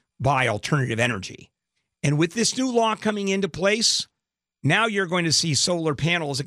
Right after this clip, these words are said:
A hundred and fifteen thousand new homes are built every year in the state. And fifteen thousand of those, that's from building organizations, fifteen thousand of those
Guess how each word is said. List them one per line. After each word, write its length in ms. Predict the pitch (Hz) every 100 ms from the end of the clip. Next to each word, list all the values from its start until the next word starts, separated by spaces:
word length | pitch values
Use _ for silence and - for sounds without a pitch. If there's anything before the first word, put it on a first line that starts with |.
| 185
A 60 | 170
hundred 240 | 240 381
and 80 | 277
fifteen 380 | 233 - 208 180
thousand 400 | 170 165 131 139
new 140 | 135
homes 300 | 135 131 107
are 60 | 107
built 380 | 131 110 - - _ _ _ _ _
every 260 | 151 143 143
year 320 | 120 87 - _ _ _ _ _
in 180 | - 131
the 80 | 120
state. 340 | - 127 - _ _ _ _ _ _ _ _ _ _ _ -
And 600 | 147 147 147 143 143 127 - _
fifteen 540 | - - 277 - 247 208
thousand 480 | 240 214 208 156 156
of 100 | 127
those, 380 | 113 104 107
that's 220 | 131 143 -
from 180 | 151
building 380 | 135 156 143 131
organizations, 720 | 123 127 120 123 127 131 127 -
fifteen 580 | - 403 - 277 254
thousand 460 | - 208 196 170 151
of 100 | 120
those 400 | 120 113 117